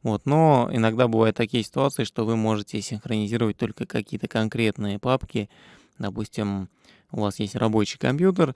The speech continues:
и у вас есть внутри Dropbox папка "Работа". Так вот, вы можете на рабочем компьютере поставить Dropbox, п-, выбрать только эту папку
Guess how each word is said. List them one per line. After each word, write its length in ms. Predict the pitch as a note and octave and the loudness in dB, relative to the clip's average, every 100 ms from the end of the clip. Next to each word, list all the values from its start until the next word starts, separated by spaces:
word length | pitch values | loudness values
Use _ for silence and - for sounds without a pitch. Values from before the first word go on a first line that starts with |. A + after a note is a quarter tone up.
| - - - | -10 -20 -10
и 260 | - C#3 A#2+ | -4 0 0
у 60 | |
вас 280 | G#2 A2+ - | 2 0 0
есть 300 | A2+ G#2+ - | -2 -2 -4
внутри 420 | G#2 A2+ A2+ A#2+ | -4 -2 0 0
Dropbox 680 | G#2+ A2 G#2+ G#2+ C#3 - A#2 | 2 4 2 2 -2 -2 -6
папка 420 | - A#2 - A#2+ | 0 0 0 -2
"Работа". 540 | A2 G#2 G#2 G2+ - - _ - _ | 0 0 -2 -4 -10 -12 _ -20 _
Так 180 | - - | -6 0
вот, 160 | A2 | 0
вы 160 | A2 A#2+ | 2 0
можете 420 | A#2 A2 - A2+ | 2 0 -4 -4
на 160 | G#2+ G#2 | -2 -2
рабочем 420 | A2 A2+ A2+ A2 | 0 0 0 -2
компьютере 480 | - C#3+ F#3+ D#3+ C3 | -4 -2 -2 0 0
поставить 460 | A2+ A2 A#2+ A2 | 0 -2 0 0
Dropbox, 480 | G#2 A#2 C3+ E3 - | 2 0 0 -2 -2
п-, 120 | - - | -10 -4
выбрать 400 | A2+ A#2+ G#2+ - | 0 0 0 2
только 340 | C3 A2+ - | 2 2 0
эту 200 | G#2+ A#2+ | -2 -2
папку 500 | - D#3 - D#3+ B2 | 0 0 2 0 0